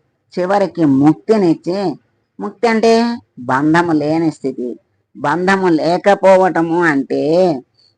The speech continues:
ఏ బంధాలు లేకుండా ఉండటం. అంటే బంధాలు లేకుండా ఉంటాయా? ప్రాణం ఉన్నాక అన్ని బంధాలు ఉంటాయి కదా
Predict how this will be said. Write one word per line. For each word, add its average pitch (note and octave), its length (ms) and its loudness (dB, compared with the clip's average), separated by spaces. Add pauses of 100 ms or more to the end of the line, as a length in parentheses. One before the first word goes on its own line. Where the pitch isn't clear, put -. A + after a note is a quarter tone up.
(200)
ఏ G3 480 4
బంధాలు F#3+ 840 2 (220)
లేకుండా D3 800 0 (540)
ఉండటం. C#3 440 -4 (100)
అంటే D#3+ 240 0
బంధాలు C#3 520 2
లేకుండా D3+ 500 2
ఉంటాయా? D3+ 680 2 (380)
ప్రాణం F3+ 500 0
ఉన్నాక E3+ 400 -2
అన్ని E3 360 2
బంధాలు E3+ 500 0
ఉంటాయి D3+ 380 -2
కదా C#3 380 -4